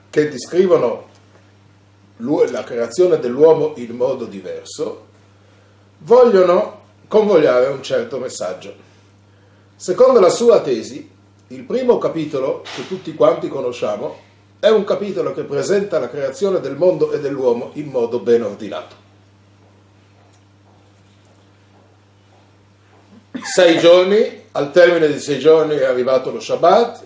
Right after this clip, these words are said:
in ciascuno di questi giorni Dio ha creato ordinatamente qualche cosa. Varrebbe la pena anche qui di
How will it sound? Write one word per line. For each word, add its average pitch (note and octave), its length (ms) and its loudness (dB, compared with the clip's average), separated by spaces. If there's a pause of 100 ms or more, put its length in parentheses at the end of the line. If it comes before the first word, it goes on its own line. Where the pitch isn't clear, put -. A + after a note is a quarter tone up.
in C#3+ 140 -16
ciascuno D#3+ 440 -6
di C#3+ 80 -10
questi C#3+ 280 -8
giorni D3+ 300 4
Dio D3+ 220 2
ha C#3 80 0
creato C#3+ 360 -2
ordinatamente C3 880 -4
qualche A2+ 300 -6
cosa. G#2 500 -6 (1160)
Varrebbe D#3 340 4
la C#3+ 120 6
pena D3+ 280 6
anche C3 200 0
qui D3 160 -4
di A#2+ 260 -8